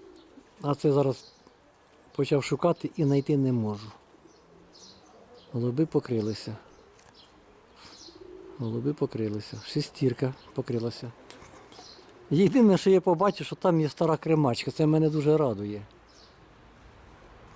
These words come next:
Ота кремачка, що залітала в мене, не було тиждень. Ну, минулорічна, я називаю її вже старими. Мене це радує, тому що вона,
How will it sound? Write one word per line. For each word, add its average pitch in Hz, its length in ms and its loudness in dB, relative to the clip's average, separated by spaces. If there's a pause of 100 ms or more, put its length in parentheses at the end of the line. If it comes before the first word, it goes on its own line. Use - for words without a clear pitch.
(420)
Ота 156 200 0
кремачка, 185 500 2
що - 120 -10
залітала 151 400 0
в 139 60 2
мене, 135 400 2 (480)
не 143 140 4
було 143 220 2
тиждень. 107 460 0 (520)
Ну, 330 60 2
минулорічна, 220 580 4
я 120 180 -4
називаю 131 440 -2
її 127 120 2
вже 120 120 -4
старими. 110 420 -8 (2500)
Мене 165 200 4
це 190 180 2
радує, 175 240 2
тому 175 240 4
що 170 120 0
вона, 170 300 2